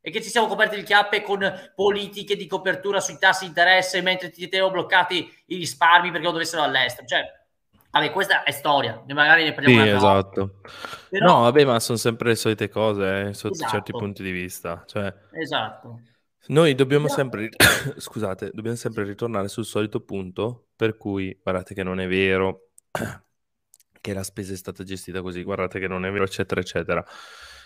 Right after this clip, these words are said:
Speaker 2: Cioè, a me sembra abbastanza allarmante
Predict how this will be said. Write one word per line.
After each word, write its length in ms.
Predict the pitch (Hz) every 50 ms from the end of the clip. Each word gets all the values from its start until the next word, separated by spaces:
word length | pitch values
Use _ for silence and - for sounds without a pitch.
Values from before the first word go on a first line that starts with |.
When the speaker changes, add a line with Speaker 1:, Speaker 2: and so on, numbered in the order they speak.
| _ _ _ _
Speaker 2:
Cioè, 220 | - 117 110 104 -
a 60 | -
me 160 | 107 104 110
sembra 380 | 110 - 127 120 113 107 104 95
abbastanza 960 | 85 87 101 104 - - 107 104 104 - - 107 104 101 101 95 82 - - _ _ _ _ _ _ _ _ _ _ _ _ _ _ _ _ _ _ _ _ _ -
allarmante 1120 | 123 120 117 113 110 107 104 101 98 95 98 98 95 - - 104 120 135 127 - _ _